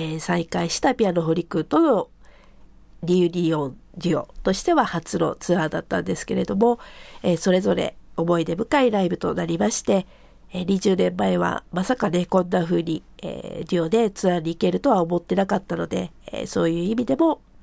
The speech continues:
えー、非常に感慨深い三日間となりました。えー、そしてピアノ柳原由香ちゃんが今回のためにブッキングしたトリオ。こちらは表参道のジマジーでした。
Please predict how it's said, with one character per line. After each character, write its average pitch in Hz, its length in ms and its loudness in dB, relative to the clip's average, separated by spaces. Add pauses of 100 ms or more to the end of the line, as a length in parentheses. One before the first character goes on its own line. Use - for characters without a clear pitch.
(160)
え - 200 -8
ー、 - 20 -10
非 - 100 -14
常 214 140 2
に 202 160 -2
感 170 220 -2
慨 160 260 -2
深 269 240 0
い 233 180 2 (200)
三 202 100 -6
日 190 160 -8
間 - 160 -8
と 302 160 0
な 254 80 0
り 170 120 -4
ま 165 120 -8
し - 80 -10
た。 - 180 0 (1900)
え - 80 -2
ー、 - 20 0
そ - 140 2
し - 60 -2
て - 320 0
ピ 180 140 0
ア 175 60 0
ノ 226 220 2
柳 185 340 0
原 165 220 0
由 160 120 -2
香 160 140 -2
ち - 80 -8
ゃ 165 80 -6
ん - 80 -12
が 285 220 2 (600)
今 165 180 0
回 156 200 -4
の 180 100 -8
た 190 120 -6
め 170 100 -6
に 285 320 0 (160)
ブ 180 120 0
ッ 170 120 -4
キ 175 120 -4
ン 165 60 -4
グ 165 140 -2
し - 140 -8
た - 200 4 (320)
ト - 120 0
リ 160 160 -2
オ。 - 80 -8 (400)
こ 196 80 0
ち 175 140 0
ら 185 120 2
は 226 220 2 (640)
表 - 320 -2
参 - 260 -2
道 - 160 -2
の 285 220 2 (100)
ジ 175 140 0
マ 240 160 4
ジ 160 140 -8
ー - 40 -10
で 147 120 -8
し - 100 -10
た。 - 180 -6